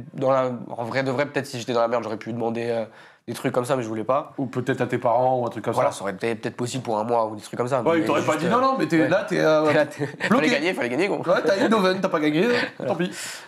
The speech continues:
Speaker 1: Donc non, ça n'était pas ça non plus, mais ça mettait quand même une pression et, bah, je voulais donner de mon mieux pour, pour gagner. Donc voilà, c'était vraiment pas la même époque. Parfois, on prenait des bus, euh, dix heures de bus de nuit.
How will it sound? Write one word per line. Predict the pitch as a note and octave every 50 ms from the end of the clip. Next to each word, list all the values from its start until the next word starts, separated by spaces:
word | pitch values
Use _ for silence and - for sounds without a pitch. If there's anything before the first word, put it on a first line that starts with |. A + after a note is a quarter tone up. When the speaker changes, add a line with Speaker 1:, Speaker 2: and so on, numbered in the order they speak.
| - -
Speaker 1:
Donc | G2 A2+ A#2 A#2+
non, | B2 C3 A2+ G#2
ça | A2 G#2+
n'était | F#2+ A2+
pas | G#2+ B2 B2
ça | - C#3+ B2
non | C3+ D3
plus, | C#3 F3+ G3 G3
mais | F3 D3+ D#3 E3+ F3+ F3+
ça | D3 D#3+
mettait | C#3 C#3+ C#3 -
quand | - C#3+
même | C#3
une | C3+ B2
pression | A2+ - - - - D#3 D#3+ D#3+ C#3+
et, | B2 B2 B2+ B2+
bah, | B2 A2 G#2
je | G2+ G#2+
voulais | G#2+ A2+ A#2 A#2
donner | A2+ A2 A2+ B2 B2+ B2+
de | A2+ A2
mon | G#2+ G#2+
mieux | G#2+ A2+ C3+ C3+
pour, | - - A#2 G#2+ G#2+ G#2
pour | - G#2+
gagner. | G2+ G2+ G2+ B2 D3+ - - - - - - - -
Donc | C#3+
voilà, | D#3 D#3 C#3
c'était | - - C3
vraiment | A#2+ B2 D3 F3+ F#3
pas | F#3 E3
la | D#3
même | D3+ D3 C#3+
époque. | C#3 C3+ D3 D#3+ F3 E3+ - -
Parfois, | - A2 - - C3+
on | B2+
prenait | A#2+ - A#2 A2 A2
des | A2 A2+ A2+
bus, | B2 B2+ B2+ B2 - -
euh, | G#2+ G#2
dix | G2 B2 C3 B2 B2+
heures | C3 A#2+ A#2+
de | A#2+ A#2+ A#2
bus | A2+ A#2 B2 B2
de | A#2+ B2+ B2
nuit. | B2+ B2 C3 C3+ C#3 C#3+